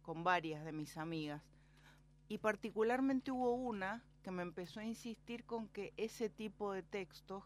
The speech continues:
que, que yo enviaba se me daban mejor que las noticias. Me decía,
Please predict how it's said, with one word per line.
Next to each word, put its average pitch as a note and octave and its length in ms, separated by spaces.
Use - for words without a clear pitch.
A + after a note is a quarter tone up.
que, D3+ 340
que D3 160
yo E3+ 240
enviaba F3 760
se G3 160
me F#3 120
daban A3 260
mejor A3+ 400
que A#3+ 100
las G#3 160
noticias. F#3+ 520
Me F#3+ 80
decía, A#3 340